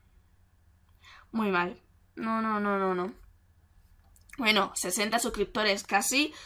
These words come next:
Ochenta y nueve dólares. Wow. Nos quitan uno, un dólar más por día, o sea, si vamos a dormir nos quitarían siete.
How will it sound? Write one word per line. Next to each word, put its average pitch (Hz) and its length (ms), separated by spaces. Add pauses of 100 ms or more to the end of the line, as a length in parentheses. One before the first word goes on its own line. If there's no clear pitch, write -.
(400)
Ochenta 208 420
y 214 60
nueve 240 240
dólares. 262 640 (240)
Wow. 185 360 (260)
Nos 196 180
quitan 247 340
uno, 226 340
un 247 120
dólar 226 300
más 240 200
por 214 240
día, 233 200
o - 20
sea, 196 420 (300)
si - 180
vamos 226 220
a 233 40
dormir 220 220
nos 226 100
quitarían 214 420
siete. 233 420